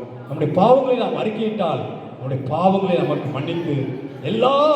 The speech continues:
அநியாயத்தையும் நீக்கி, நம்ம எவ்வளவு பெரிய அக்கிரமம் பண்ணியிருக்கலாம், அநியாயம் பண்ணியிருக்கலாம், பலவிதமான காரியங்கள் பண்ணி கொண்டிருக்கலாம், வெறுப்புகளோடு, கசப்புகளோடு, சண்டைகளோடு வாழ்ந்து கொண்டிருக்கலாம். ஆனா எல்லா அநியாயத்தையும் நீக்குவதற்கு ஆண்டவராய் இயேசு கிறிஸ்துவிடத்தில் வல்லமை இருக்கிறது, பிரியமானவர்களே.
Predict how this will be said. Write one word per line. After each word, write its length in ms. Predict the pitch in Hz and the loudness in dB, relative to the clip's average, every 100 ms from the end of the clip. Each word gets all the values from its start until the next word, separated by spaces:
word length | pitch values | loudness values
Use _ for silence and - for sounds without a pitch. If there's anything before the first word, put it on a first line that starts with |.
| 226 | 0
அநியாயத்தையும் 560 | 254 285 277 277 254 | -2 -2 -2 -4 -6
நீக்கி, 180 | 226 226 | -6 -6
நம்ம 160 | 208 175 | -4 -4
எவ்வளவு 340 | 180 302 302 | 0 4 4
பெரிய 100 | 262 | 4
அக்கிரமம் 340 | 226 294 285 269 | 0 -2 0 0
பண்ணியிருக்கலாம், 400 | 262 262 262 214 | 0 -2 -2 -2
அநியாயம் 280 | 277 285 269 | 0 0 0
பண்ணியிருக்கலாம், 500 | 262 262 254 226 208 - - - | 0 0 0 -2 -6 -10 -10 -2
பலவிதமான 480 | 247 277 269 262 254 220 - 202 | 2 2 2 2 0 -2 -4 -4
காரியங்கள் 360 | 269 285 269 | -4 0 0
பண்ணி 160 | 254 294 | 0 -2
கொண்டிருக்கலாம், 520 | 285 269 262 240 170 - - - - - - | -4 -4 -2 -2 -4 -10 -12 -16 -18 -20 -2
வெறுப்புகளோடு, 520 | 190 - - 247 466 240 | 0 0 -2 0 0 0
கசப்புகளோடு, 520 | 233 285 - 254 254 247 | 2 0 4 6 6 4
சண்டைகளோடு 380 | 254 262 254 254 | -2 2 2 2
வாழ்ந்து 240 | 302 311 | 0 0
கொண்டிருக்கலாம். 460 | 285 262 247 202 - - - - | 0 0 -2 -4 -6 -12 -16 -16
ஆனா 100 | 143 | -10
எல்லா 400 | 143 139 180 226 233 220 | -8 -6 -4 -4 -2 -2
அநியாயத்தையும் 500 | 247 254 254 - 247 | 2 4 2 0 -6
நீக்குவதற்கு 540 | 254 233 220 214 214 175 - - - | -4 0 0 0 -2 -4 -6 -8 -6
ஆண்டவராய் 380 | 131 147 139 135 | 0 2 2 2
இயேசு 200 | 139 139 165 | 0 -4 -6
கிறிஸ்துவிடத்தில் 500 | 151 151 143 139 120 | -6 -4 -4 -2 -2
வல்லமை 320 | 196 320 294 | 2 2 2
இருக்கிறது, 340 | 208 208 - | 0 -4 -6
பிரியமானவர்களே. 520 | 143 123 123 113 113 | -6 -6 -8 -8 -8